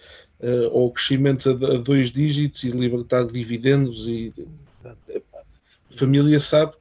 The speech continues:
Speaker 1: que o que a quinta produzir vai ser reinvesti-, reinvestido na quinta, portanto, eh, mas, mas, mas toda a gente, eh, concorda e apoia, eh,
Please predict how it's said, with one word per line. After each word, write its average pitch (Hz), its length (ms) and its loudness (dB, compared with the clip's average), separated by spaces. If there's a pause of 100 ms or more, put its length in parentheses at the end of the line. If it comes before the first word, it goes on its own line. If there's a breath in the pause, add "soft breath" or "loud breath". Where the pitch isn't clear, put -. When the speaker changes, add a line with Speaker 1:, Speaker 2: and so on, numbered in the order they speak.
(120)
Speaker 1:
que 160 340 -4
o 139 140 -6 (260)
que 131 120 -8
a 120 40 -6
quinta 147 320 2
produzir 139 800 -2
vai 143 140 2
ser 147 180 -2
reinvesti-, 143 800 0
reinvestido 143 400 -2
na 127 80 -2
quinta, 123 320 -4
portanto, 113 320 -8 (640 soft breath)
eh, 117 680 -10
mas, 117 420 -4
mas, 120 560 -4
mas 117 220 0
toda 143 220 4
a 131 40 4
gente, 151 280 4 (180)
eh, 135 400 -6
concorda 143 520 0
e 147 100 0
apoia, 139 460 -2
eh, 127 840 -10